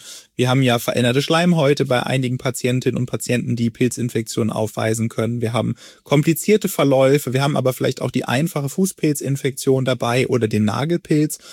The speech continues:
Und da ist es natürlich ganz wichtig, die richtigen Fragen in der Beratung zu stellen und zum einen erstmal natürlich die Grenze der Selbstmedikation auszuloten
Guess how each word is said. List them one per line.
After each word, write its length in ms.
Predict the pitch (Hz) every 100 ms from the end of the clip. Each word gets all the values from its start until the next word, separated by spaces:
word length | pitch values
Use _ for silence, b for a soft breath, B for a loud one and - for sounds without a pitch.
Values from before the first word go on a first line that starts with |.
| B B
Und 180 | - 123
da 60 |
ist 160 | 110 139
es 80 | 131
natürlich 360 | 120 - 127
ganz 280 | - 110 117
wichtig, 560 | 120 123 - 120 120 - -
die 160 | 117
richtigen 340 | 120 - 117 120
Fragen 320 | - 120 135
in 60 |
der 80 | 117
Beratung 480 | 110 104 117 117 113
zu 120 | -
stellen 480 | - - 123 160 185 B B -
und 120 | 123
zum 160 | 123
einen 260 | 110 107 139
erstmal 340 | - 120 120
natürlich 300 | 117 107 117
die 80 | -
Grenze 300 | - 107 131 107
der 100 | 104
Selbstmedikation 920 | 110 - 151 151 147 151 - 147 -
auszuloten 760 | 135 143 - 139 135 139 143